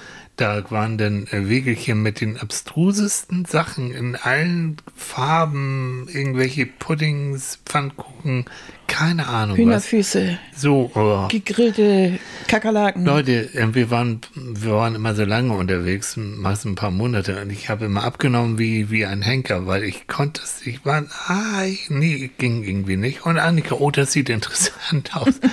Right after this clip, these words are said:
Speaker 1: Das probiere ich mal, und das probiere ich mal, und das probiere ich mal. Wir sind toi, toi, toi, immer, fast immer gesund geblieben, so, bis auf ein paar Ausnahmen.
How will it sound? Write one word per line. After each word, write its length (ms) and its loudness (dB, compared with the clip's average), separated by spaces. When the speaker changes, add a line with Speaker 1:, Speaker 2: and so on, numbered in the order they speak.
Speaker 1:
Das 200 2
probiere 380 4
ich 120 -4
mal, 140 2
und 120 0
das 160 2
probiere 340 2
ich 120 2
mal, 140 4
und 140 2
das 180 2
probiere 280 2
ich 140 -4
mal. 120 -2
Wir 120 4
sind 200 4
toi, 140 4
toi, 160 2
toi, 220 0
immer, 400 0
fast 280 -2
immer 160 0
gesund 380 -2
geblieben, 360 -2
so, 240 -4
bis 160 0
auf 140 -4
ein 40 -18
paar 120 -2
Ausnahmen. 420 -2